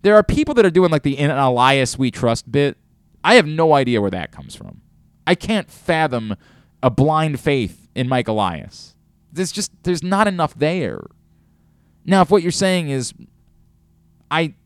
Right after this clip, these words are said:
I think he's earned the benefit of the doubt, I think he's done more good than bad, okay. I'll listen to that. I have no idea yet if Mike Elias can build a winner. I mean, a real winner, not a team that finished with more wins than losses.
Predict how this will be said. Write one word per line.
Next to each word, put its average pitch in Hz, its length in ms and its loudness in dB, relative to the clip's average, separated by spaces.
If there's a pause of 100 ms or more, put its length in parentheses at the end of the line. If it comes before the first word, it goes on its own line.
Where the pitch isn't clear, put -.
(180)
I 160 120 2
think 185 220 -2
he's 160 200 -6
earned 160 200 -6
the 139 60 -4
benefit 139 260 -4
of - 80 -10
the 110 60 -2
doubt, 147 240 2
I - 20 0
think 131 180 -4
he's 123 160 -2
done 123 200 -2
more 123 300 0
good 123 320 0
than 95 180 -4
bad, 151 500 -2 (420)
okay. 302 460 -16 (720)
I'll 196 160 0
listen 233 320 2
to 147 80 2
that. 101 380 -6 (500)
I 180 140 2
have 233 260 0
no 202 260 -4
idea 170 380 -2
yet 127 200 0
if 117 120 -6
Mike 131 180 -4
Elias 127 380 -4
can 107 180 -10
build 113 200 2
a 104 40 -2
winner. 92 360 -10 (680)
I 151 40 0
mean, 170 80 4
a 160 40 4
real 180 280 6
winner, 90 240 -6
not 135 180 0
a 151 40 0
team 160 200 -10
that 139 100 -8
finished 147 260 -8
with 127 100 -6
more 123 220 -2
wins 123 280 -4
than 107 140 -6
losses. - 520 -10